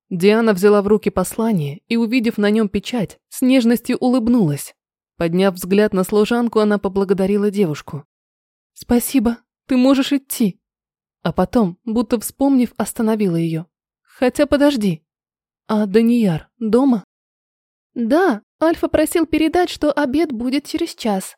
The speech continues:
Диана кивнула, и девушка поспешила уйти, прекрасно понимая, что молодой госпоже не терпится остаться одной,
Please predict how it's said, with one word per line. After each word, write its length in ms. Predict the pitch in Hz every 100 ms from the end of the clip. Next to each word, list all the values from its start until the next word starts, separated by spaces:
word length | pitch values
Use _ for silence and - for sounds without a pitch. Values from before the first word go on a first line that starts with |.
| _ _ _ _ _ _ _ _ -
Диана 500 | 180 175 180 202 190
кивнула, 540 | 196 180 170 147 143 _ _ _
и 100 | 233
девушка 460 | 202 240 240 - 196
поспешила 540 | 202 - 196 214 202
уйти, 420 | - 208 196 269
прекрасно 600 | 254 214 - 226 - 214
понимая, 580 | - 202 208 208 240 240
что 180 | - 190
молодой 420 | 185 190 196 208
госпоже 440 | 190 - 196 190
не 140 | 214 202
терпится 500 | 214 208 196 - 190
остаться 520 | 190 190 185 - 170
одной, 400 | 170 185 220 160